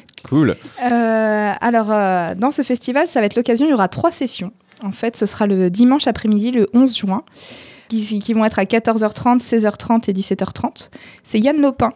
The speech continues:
Speaker 2: le sound painter de la compagnie, qui animera ce moment. En fait, c'est un, c'est un art qui s'adresse aux gens qui aiment la musique, la danse, le chant, le théâtre et tous les autres arts. Et Yann Lopin, du coup, sera un peu comme un chef d'orchestre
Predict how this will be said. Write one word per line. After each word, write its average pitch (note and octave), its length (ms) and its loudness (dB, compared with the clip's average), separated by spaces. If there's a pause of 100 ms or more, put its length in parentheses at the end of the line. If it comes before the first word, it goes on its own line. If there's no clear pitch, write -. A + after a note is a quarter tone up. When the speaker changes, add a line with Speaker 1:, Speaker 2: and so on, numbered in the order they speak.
Speaker 2:
le G#3 160 2
sound A#3 240 2
painter A3+ 440 2
de G#3 80 4
la G3 120 4
compagnie, A3 460 4
qui G3+ 220 -4
animera G3 380 4
ce - 160 -2
moment. G3 260 2 (680)
En A3 80 -4
fait, D4 100 2
c'est B3+ 120 0
un, G3+ 500 2
c'est - 100 -2
un A3 220 4
art C4 160 0
qui - 100 -6
s'adresse A3 400 2
aux A3+ 60 4
gens A3 160 4
qui - 160 -4
aiment G3 160 4
la F3+ 100 2
musique, A3+ 560 2
la G3 160 0
danse, A3+ 480 2
le G3 80 0
chant, A3+ 300 0
le G3+ 100 2
théâtre G#3 400 -2
et F3 100 -2
tous - 180 -6
les G3 180 2
autres F#3+ 280 -4
arts. G3+ 200 -6 (720)
Et A#3 140 4
Yann B3+ 260 0
Lopin, C#4 400 0
du B3 120 0
coup, - 160 -2
sera - 160 -2
un G3+ 80 4
peu B3 120 2
comme A#3+ 200 4
un G3 100 4
chef C4+ 240 2
d'orchestre - 600 -2